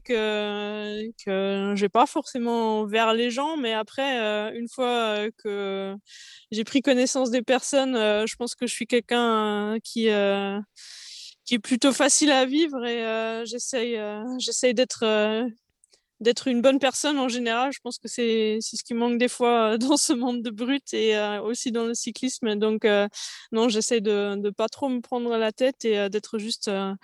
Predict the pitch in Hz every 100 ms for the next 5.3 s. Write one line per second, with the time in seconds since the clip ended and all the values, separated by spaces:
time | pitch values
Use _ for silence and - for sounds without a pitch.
0 | - - - - 226 214 254 247 - 226
1 | 226 226 254 - 233 226 226 247 226 294
2 | 277 226 208 226 233 220 208 208 202 208
3 | - 220 214 208 - - 220 208 208 -
4 | 208 208 - 214 214 254 240 233 226 233
5 | 233 - 277